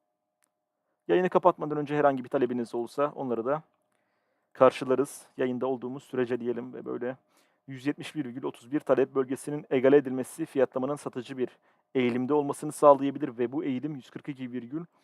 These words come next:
on altı talep seviyesine doğru devam edebilir.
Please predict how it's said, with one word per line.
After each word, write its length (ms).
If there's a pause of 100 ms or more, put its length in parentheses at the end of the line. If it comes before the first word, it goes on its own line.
(460)
on 80
altı 220
talep 280
seviyesine 560
doğru 340 (120)
devam 460
edebilir. 520